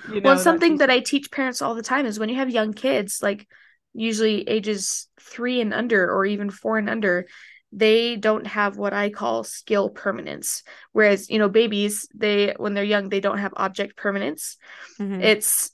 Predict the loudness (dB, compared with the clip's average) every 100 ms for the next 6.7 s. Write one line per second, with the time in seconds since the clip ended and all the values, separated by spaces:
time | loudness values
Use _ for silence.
0 | _ 0 2 4 2 0 -4 -6 -4 -4
1 | 0 0 0 -2 -2 -4 -2 0 -2 -6
2 | -16 -14 0 0 2 -2 -2 -2 -4 -4
3 | -4 0 2 2 0 -6 -10 -20 -20 _
4 | _ 0 2 2 0 -4 -4 -4 -2 0
5 | -2 -2 -4 -2 -4 -10 -6 -2 0 0
6 | -2 -6 0 2 4 0